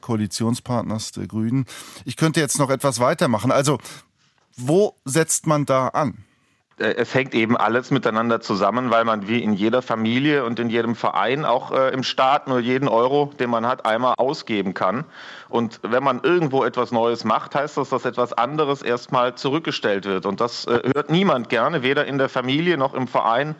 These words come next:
Speaker 2: noch in einer Regierung oder in einer Gesellschaft. Aber das ist die Debatte, die wir jetzt führen müssen.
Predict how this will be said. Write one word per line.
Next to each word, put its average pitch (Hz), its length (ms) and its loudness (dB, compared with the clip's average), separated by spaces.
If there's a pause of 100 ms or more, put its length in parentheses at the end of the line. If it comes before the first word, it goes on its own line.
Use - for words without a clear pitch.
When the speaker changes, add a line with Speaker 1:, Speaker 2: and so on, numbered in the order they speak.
(300)
Speaker 2:
noch 127 200 -2
in 135 100 0
einer 120 360 2 (180)
Regierung 135 540 0
oder 123 180 2
in 113 60 0
einer 110 200 0
Gesellschaft. 117 600 -2
Aber 117 160 2
das 123 180 -2
ist 135 300 -6
die 131 80 -4
Debatte, 123 380 0
die 117 140 -4
wir 110 120 0
jetzt 104 180 -2
führen 110 360 -2 (420)
müssen. 113 480 0